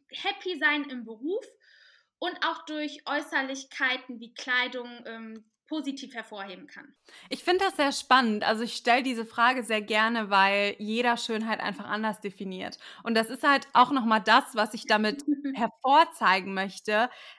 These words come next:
Speaker 2: Ich kann zehn Leute fragen, wie sie Schönheit definieren und jeder sagt was anderes. Manche definieren Schönheit nur übers Äußere. Andere definieren Schönheit nur über den inneren Kern. Bei dir ist das ja so ein bisschen Mix, also das Gesamtpaket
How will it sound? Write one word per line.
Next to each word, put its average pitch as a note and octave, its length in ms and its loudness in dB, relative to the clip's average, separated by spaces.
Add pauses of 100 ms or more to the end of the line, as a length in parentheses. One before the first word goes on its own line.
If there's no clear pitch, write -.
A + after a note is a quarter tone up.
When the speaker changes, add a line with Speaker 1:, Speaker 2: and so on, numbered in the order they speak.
(120)
Speaker 2:
Ich - 160 -4
kann C#4 200 6
zehn E4 360 0
Leute C#4+ 320 4
fragen, G#3 400 0
wie G#3+ 80 -6
sie A3 140 -4
Schönheit A#3+ 440 0
definieren G3 500 -6
und G#3 180 -6
jeder D#4+ 360 0
sagt C#4+ 240 0
was C4 140 -8
anderes. C4 340 -2
Manche C#4 400 0
definieren B3+ 500 0
Schönheit A3+ 460 -4
nur A#3 280 2
übers F#3 360 -4
Äußere. - 600 -6 (320)
Andere C#4+ 320 4
definieren B3 520 0
Schönheit A#3 440 -2
nur C4+ 380 4
über G3+ 220 -2
den F#3+ 180 -6
inneren F#3 420 -4
Kern. G3+ 400 0 (340)
Bei B3 160 6
dir C#4 200 2
ist - 80 -4
das D#4+ 140 -2
ja B3 120 2
so A3+ 100 -2
ein A3+ 100 2
bisschen A#3 400 2
Mix, B3+ 340 2
also G#3+ 220 2
das A#3 200 0
Gesamtpaket C4 1040 0